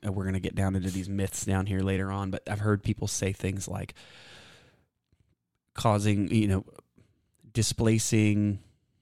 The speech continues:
food sources, other food sources, is a net negative to birds, because if suddenly you go on vacation and they're dependent on that food source and you don't refill it or whatever it may be, it might cause harm. But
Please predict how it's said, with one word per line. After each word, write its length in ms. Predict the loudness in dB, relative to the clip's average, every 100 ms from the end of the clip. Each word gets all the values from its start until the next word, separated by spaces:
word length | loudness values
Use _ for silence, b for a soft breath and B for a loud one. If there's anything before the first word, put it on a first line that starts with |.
| -20
food 260 | 2 4 4
sources, 640 | 2 0 0 0 -2 -6 -10 _ _
other 200 | 2 2
food 200 | 4 2
sources, 580 | 2 -2 -2 -4 -4 -10 _ _ _ _ _
is 640 | -2 0 2 2 0 -2
a 180 | 0 0
net 220 | 0 -2 0
negative 640 | 0 0 -2 -6 -10 -16 _
to 220 | -4 -2 0
birds, 340 | 0 -2 -6
because 360 | -4 0 -2 0
if 160 | -4 0
suddenly 760 | 0 0 0 0 0 0 -2 -8
you 240 | -2 0 2
go 160 | 2
on 120 | 2
vacation 540 | -2 -4 -2 -2 -2 -4
and 180 | -4 -2
they're 160 | -4
dependent 460 | -4 -6 -4 -4 -4
on 140 | -6
that 220 | -6 -6 -10 _
food 280 | 2 4 4
source 320 | 2 -2 -2
and 120 | 0 2
you 80 |
don't 140 | 2 0
refill 420 | -4 -2 -4 -4
it 140 | -6 -4
or 100 | -2
whatever 400 | 2 2 2 0
it 80 |
may 160 | 0 -4
be, 300 | -2 -4 -4
it 100 | -4
might 180 | -6 -6
cause 300 | -4 -4 -2
harm. 520 | 2 4 4 2 2
But 200 | -2 -4